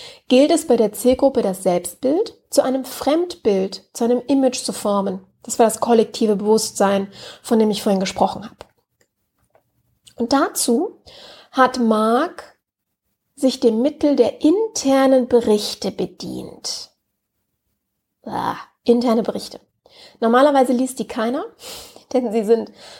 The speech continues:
meist unübersichtlich, ohne Punkt und Komma geschrieben. Also, wenn sie aus dem Ingenieurwesen kommen.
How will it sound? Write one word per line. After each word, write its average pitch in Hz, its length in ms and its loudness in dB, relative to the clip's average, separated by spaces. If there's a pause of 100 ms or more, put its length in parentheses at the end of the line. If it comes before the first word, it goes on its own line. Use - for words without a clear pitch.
(100)
meist 220 520 -2 (140)
unübersichtlich, 220 1120 2
ohne 214 320 2
Punkt 202 280 -2
und 175 100 -4
Komma 240 260 2
geschrieben. 226 400 -2
Also, 190 240 2 (320)
wenn 190 160 -4
sie 196 300 -4 (120)
aus 196 200 -4
dem - 100 -6
Ingenieurwesen 202 720 0
kommen. - 300 -10